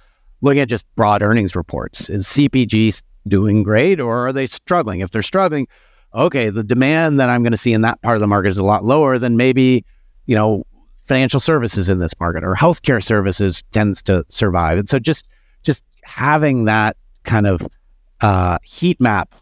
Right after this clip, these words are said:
of where companies are, uh, performing and not performing just helps you get yourself in the right mindset when you walk into the room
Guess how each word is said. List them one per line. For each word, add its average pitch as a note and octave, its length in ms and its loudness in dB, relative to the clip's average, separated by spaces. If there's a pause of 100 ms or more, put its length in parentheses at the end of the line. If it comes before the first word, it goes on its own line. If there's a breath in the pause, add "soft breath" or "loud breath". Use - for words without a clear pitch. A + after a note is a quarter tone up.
(180)
of A2 200 2
where A#2+ 580 2
companies G#2 440 0
are, F#2 340 0 (320)
uh, F2+ 300 0
performing G#2+ 520 0
and F#2+ 60 0
not F#2+ 180 -2
performing A2+ 400 0
just A2 160 -4
helps - 500 -2 (360)
you A2 120 0
get A2 180 0
yourself G#2 300 0
in G2+ 40 2
the G2 80 4
right F2+ 200 0
mindset F2 420 0
when F2 120 -8
you F2 100 2
walk D#2+ 240 -6
into - 160 -20
the - 100 -20
room D#2+ 140 -20